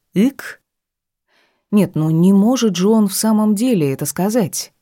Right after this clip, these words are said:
Но фея, ничуть не смущаясь, повторил. «Ну да, Ик-Арь,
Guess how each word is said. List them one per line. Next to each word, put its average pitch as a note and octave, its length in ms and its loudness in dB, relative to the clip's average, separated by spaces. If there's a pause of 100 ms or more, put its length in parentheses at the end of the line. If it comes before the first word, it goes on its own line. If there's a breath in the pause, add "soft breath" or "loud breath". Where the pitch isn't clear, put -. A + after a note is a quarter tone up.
(420)
Но D3+ 220 0
фея, G#3 420 -4
ничуть G3 440 0
не G#3 100 0
смущаясь, F#3+ 600 -4
повторил. F#3 720 -4 (600)
«Ну E3 240 2
да, D#3 360 2 (500)
Ик-Арь, F3 1080 -2